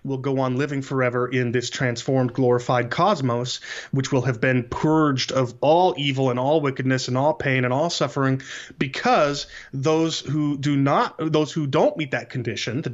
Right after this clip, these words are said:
the lost, the saved, the, or the unsaved, the unbelievers, the un-, the wicked,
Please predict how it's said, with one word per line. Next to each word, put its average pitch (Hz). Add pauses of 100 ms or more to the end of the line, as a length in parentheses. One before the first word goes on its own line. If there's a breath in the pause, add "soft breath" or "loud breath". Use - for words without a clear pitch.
(100)
the 127
lost, 117
the 123
saved, 135
the, 113
or 139
the 135
unsaved, 135
the 110
unbelievers, 123
the 113
un-, 123
the 127
wicked, 139